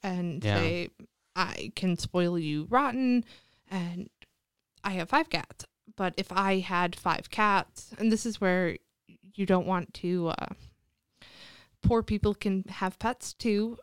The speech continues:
Speaker 1: So it's a very, very fine line. Just like with children, you know, you can have so many animals, uh, but if you don't have the ability to care for them properly,
Speaker 2: Yeah.
Speaker 1: um, that's,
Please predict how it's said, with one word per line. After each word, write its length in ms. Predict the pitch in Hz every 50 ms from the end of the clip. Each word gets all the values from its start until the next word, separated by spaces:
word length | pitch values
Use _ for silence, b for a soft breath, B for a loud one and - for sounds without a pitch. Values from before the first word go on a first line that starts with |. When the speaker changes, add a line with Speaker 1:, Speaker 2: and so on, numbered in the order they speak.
| _ _
Speaker 1:
So 600 | - - - 208 185 185 180 175 170 170 - - -
it's 240 | - 196 196 - -
a 80 | - 208
very, 580 | 196 190 208 196 202 214 220 214 208 202 - -
very 240 | - 214 220 208 208
fine 340 | 202 - - 180 180 180 185
line. 220 | 190 190 170 156
Just 220 | 180 190 202 - -
like 160 | 196 202 -
with 100 | 185 -
children, 580 | - - 302 320 269 220 180 170 170 175 185 180 b b b b b b b b
you 80 | - 185
know, 260 | 175 165 165 165 - - _ _ _ _ _ _ _ -
you 200 | 214 196 202 190
can 340 | 202 185 - 147 120 175 B B B B B B B B B B B _ _ _ _ _ _ _ _ _ - - - -
have 240 | - 196 190 196 190
so 180 | - - 180
many 240 | 180 175 170 165 165
animals, 580 | 175 196 202 180 170 165 160 160 165 - - - -
uh, 140 | - 175 175 - - 196
but 160 | - 190 180
if 140 | 180 165 -
you 220 | 190 196 185 180 - - - 196 -
don't 200 | - 180 - 175
have 160 | 190 202 196
the 80 | 202 196
ability 400 | 190 185 175 175 165 - 180 190
to 80 | - - -
care 240 | - - 180 170 180
for 160 | 185 - 214 226
them 300 | 226 220 214 202 185 - -
properly, 960 | - - - - 170 151 156 - - 214 226 233 240 269 285 302 302 294 285
Speaker 2:
Yeah. 380 | - 117 104 101 98 95 92 101 101 b b b b b b b b b b -
Speaker 1:
um, 200 | 208 196 190 220
that's, 340 | 220 208 - _ - -